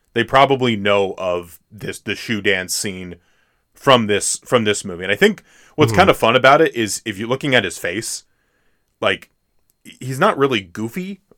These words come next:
Speaker 1: with, with
Speaker 2: No,
Speaker 1: his
Speaker 2: he's,
Speaker 1: face.
Speaker 2: he's, he's straight. He's very just, like, like, no emotion on his face whatsoever.
Speaker 1: Um,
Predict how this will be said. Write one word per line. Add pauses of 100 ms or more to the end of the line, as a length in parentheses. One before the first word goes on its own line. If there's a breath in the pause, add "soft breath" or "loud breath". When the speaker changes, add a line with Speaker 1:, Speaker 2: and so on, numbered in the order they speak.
Speaker 1:
with,
with
Speaker 2:
No,
Speaker 1:
his
Speaker 2:
he's,
Speaker 1:
face.
Speaker 2:
he's,
he's
straight. (500)
He's
very
just,
like, (260)
like,
no
emotion
on
his
face
whatsoever. (260)
Speaker 1:
Um,